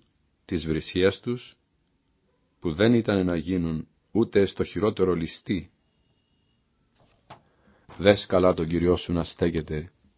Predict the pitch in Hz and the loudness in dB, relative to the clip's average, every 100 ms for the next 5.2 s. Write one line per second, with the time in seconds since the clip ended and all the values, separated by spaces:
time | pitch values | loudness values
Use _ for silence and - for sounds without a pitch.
0 | _ _ _ _ _ _ _ - 85 - | _ _ _ _ _ _ _ -8 -6 2
1 | 113 - 85 90 85 80 73 71 - _ | 2 2 0 0 -2 -4 -6 -8 -10 _
2 | _ _ _ _ _ _ _ _ _ _ | _ _ _ _ _ _ _ _ _ _
3 | _ _ _ _ _ _ _ _ 104 - | _ _ _ _ _ _ _ _ 0 2
4 | 113 110 101 90 - 107 92 78 80 78 | 4 6 6 2 2 2 2 0 -4 -6
5 | - | -12